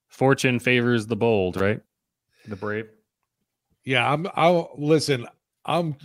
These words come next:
Speaker 2: I'm still curious to see how we end up this season, because, you know, there, there's now been that renewed little, little bit of hope. You know, the more I keep thinking about the Jameis Winston deal, b-, for the value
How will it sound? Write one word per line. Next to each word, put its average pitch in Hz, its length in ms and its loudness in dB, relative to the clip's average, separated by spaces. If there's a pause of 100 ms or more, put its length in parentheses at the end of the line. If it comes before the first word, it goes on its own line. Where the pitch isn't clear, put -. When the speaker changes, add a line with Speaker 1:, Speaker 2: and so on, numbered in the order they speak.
(240)
Speaker 2:
I'm 156 140 -4
still 175 260 2
curious 165 380 2
to 139 80 -4
see 143 300 0
how 127 260 2
we 131 220 4
end 123 200 0
up 120 240 -2 (640)
this 123 240 -2
season, 120 400 -4
because, 113 720 -4 (1080)
you 143 100 -4
know, 127 120 2
there, 135 180 0
there's 131 360 -4
now 143 240 0
been 147 240 0
that 139 200 0
renewed 135 500 0
little, 135 560 0 (760)
little 330 280 -4
bit 220 180 0
of 185 80 0
hope. 156 360 0
You 131 80 0
know, 147 200 -2
the 147 160 -4
more 165 220 0
I 180 80 2
keep 156 240 -6
thinking 170 240 -2
about 143 220 0
the 135 80 -2
Jameis 139 420 -2
Winston 131 520 -4 (680)
deal, 139 680 6
b-, 147 180 0
for 156 240 -2
the 147 140 4
value 170 680 4